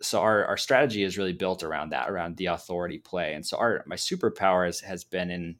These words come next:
in helping people to do that. I, I used to think, <laughs> you know, I,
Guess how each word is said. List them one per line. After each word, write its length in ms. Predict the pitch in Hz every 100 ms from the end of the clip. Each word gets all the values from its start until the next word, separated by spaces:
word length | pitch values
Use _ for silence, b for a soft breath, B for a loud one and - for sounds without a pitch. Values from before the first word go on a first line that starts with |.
| -
in 140 | 82
helping 480 | - 131 196 95 90
people 380 | 92 87 85 85
to 180 | -
do 200 | 82 82
that. 240 | 76 78 - b b b -
I, 120 | 90 -
I 60 |
used 440 | 120 110 107 196 -
to 60 |
think, 360 | 113 120 104 92 127
<laughs> 80 | -
you 140 | 143
know, 80 | 107
I, 180 | 98 95